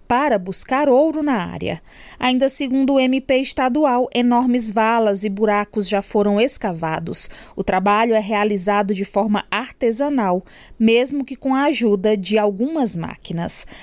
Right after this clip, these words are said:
Acampamentos improvisados também já foram montados para abrigar os garimpeiros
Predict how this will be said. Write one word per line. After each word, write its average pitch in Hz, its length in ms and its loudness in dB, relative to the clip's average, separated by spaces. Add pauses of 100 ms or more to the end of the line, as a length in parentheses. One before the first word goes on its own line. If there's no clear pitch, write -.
(160)
Acampamentos 208 840 0
improvisados 226 960 2
também 226 320 0
já 233 100 0
foram 233 300 2
montados 233 760 2
para 220 240 0
abrigar 226 460 0
os 214 120 -4
garimpeiros 214 840 -2